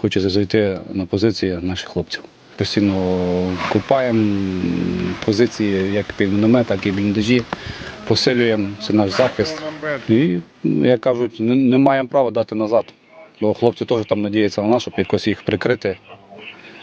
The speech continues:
і щоб їм там було легше. Бувають різні цілі. Це залежить від, від, від командира, від, е, стріму,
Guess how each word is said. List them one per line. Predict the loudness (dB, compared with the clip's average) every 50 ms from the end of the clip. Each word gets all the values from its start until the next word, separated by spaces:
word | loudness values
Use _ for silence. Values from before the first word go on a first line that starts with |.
| -20 -18 -10 -2
і | 2 4 4 4 4 2
щоб | 2 0 0 2
їм | 2 2
там | 2 0 0 0
було | 2 2 2
легше. | 2 2 0 -2 -8 -14 -14 -20 -20 _ _ _ _ _ -20 -18 -14 -14 -10 -6 0 2
Бувають | 2 4 4 4 2 2 0 0 0
різні | 2 2 4 4 4 2
цілі. | 2 2 0 2 0 0 -4 -6 -10 -16 -20 -20 -18 -6
Це | -2
залежить | 2 2 4 4 2 2 0
від, | 0 0 0
від, | 0 -2 0
від | 0 0 0 0
командира, | 0 2 2 4 4 4 4 4 4 2 0
від, | 0 -2 -2 -4 -4 -4 -6
е, | -6 -4 -4 -4 -4 -2 -2 -2 -2 -2 -2 -2 -2 -2
стріму, | -4 -4 -2 0 0 2 2 2 0 0 -4